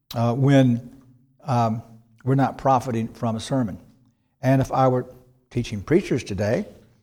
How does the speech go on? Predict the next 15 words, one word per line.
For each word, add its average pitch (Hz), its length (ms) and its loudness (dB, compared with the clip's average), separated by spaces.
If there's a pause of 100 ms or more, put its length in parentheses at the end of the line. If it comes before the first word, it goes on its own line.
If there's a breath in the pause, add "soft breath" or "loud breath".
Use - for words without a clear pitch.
(240)
I 110 120 -2
would 123 180 -2
put - 160 -4
the 123 80 -8
blame 123 320 -2 (100)
squarely 101 380 -8
on 120 60 -4
their 170 120 -4
shoulders, 127 480 -6 (140)
the 139 40 -18
responsibility 120 640 -8
they 170 60 -4
have 104 120 -6
to 98 60 -14
do. 90 120 -14